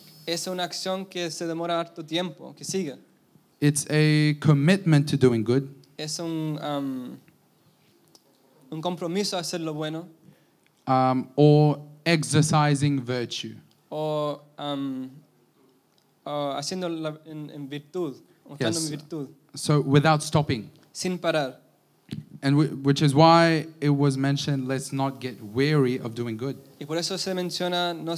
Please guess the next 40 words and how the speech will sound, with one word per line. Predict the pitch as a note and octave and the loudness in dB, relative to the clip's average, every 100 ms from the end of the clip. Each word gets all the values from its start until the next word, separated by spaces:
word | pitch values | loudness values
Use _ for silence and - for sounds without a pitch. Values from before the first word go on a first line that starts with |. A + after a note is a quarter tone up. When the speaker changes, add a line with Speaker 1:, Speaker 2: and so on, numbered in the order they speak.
| E3 | -6
Speaker 1:
nos | F3+ E3+ | -6 -6
cansemos, | E3+ D#3+ F3+ F3+ F3+ | -6 -6 -4 -6 -6
pues, | F3 E3+ | -8 -8
de | E3+ | -8
hacer | D#3 F3 D#3 | -8 -8 -8
bien." | D#3+ E3+ C3 - C#3 | -8 -8 -10 -16 -10
Speaker 2:
Because | C#3 C#3+ C3 | -4 -2 -2
it | C3+ | -4
seems | - F3 E3 D#3 | -2 -2 -2 -2
to | E3 | -2
be | D3 | 0
something | D3 C3+ - C3 | 0 -2 -2 -2
that | A#2+ C3+ | 0 2
is | E3 | 2
exhausting. | D3+ A#2 A2 - A#2 G#2 | 2 0 -2 -2 -6 -6
Speaker 1:
Porque | D#3 D3 D#3+ | -10 -8 -8
sin-, | D3+ - E3+ E3 - | -8 -10 -10 -10 -8
eh, | D#3 D#3 | -8 -8
se | D#3+ | -6
ve | E3 F3 | -4 -4
como | F3+ E3+ | -4 -4
que | E3+ | -4
algo | E3+ D#3+ | -4 -6
que | D3+ | -8
cansa. | F#3 F#3+ - C#3+ - | -8 -8 -10 -16 -6
Speaker 2:
Continuous. | A2+ A2 C#3+ B2 G#2 - - | -2 4 4 4 -4 -8 -12
Speaker 1:
Si | - D#3 | -14 -8
lo | D3+ | -8
hace | D3 E3+ D#3+ | -4 -2 -4
continuamente. | D#3 D#3+ E3+ D#3+ E3+ D#3+ C#3 | -8 -8 -6 -4 -6 -8 -8
Speaker 2:
Non-stop. | B2+ B2+ A#2+ - G#2+ - - - | -2 -2 0 -4 -6 -10 -20 -10
Speaker 1:
Sin | - E3+ | -6 -4
parar. | D#3+ D3+ C3 - - - - _ _ - _ _ _ _ _ _ _ _ _ _ | -2 -4 -4 -12 -20 -20 -20 _ _ -20 _ _ _ _ _ _ _ _ _ _
Speaker 2:
And | D3+ D#3+ | 6 8
it | D#3 | 6
says | - F#3+ F#3+ E3 | 4 6 6 6
that | F3 E3+ D3+ | 4 4 4
in | D3+ D3 | 6 6
due | B2 F3 G#3+ G#3 | 6 8 10 8
season, | - D#3+ C#3+ A#2 A#2+ F#3 | 4 2 2 0 -2 -4